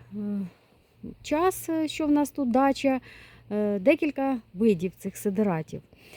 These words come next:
Це була, м, е, редька,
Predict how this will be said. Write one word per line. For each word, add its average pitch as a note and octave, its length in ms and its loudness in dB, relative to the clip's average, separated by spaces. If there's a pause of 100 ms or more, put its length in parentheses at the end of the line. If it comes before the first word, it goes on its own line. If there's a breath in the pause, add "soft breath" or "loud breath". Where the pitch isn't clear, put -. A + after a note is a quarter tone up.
(380 loud breath)
Це D#4 180 4
була, A3 540 4 (560)
м, F#3 640 -4 (1080 soft breath)
е, F3 1000 -4
редька, E4 580 2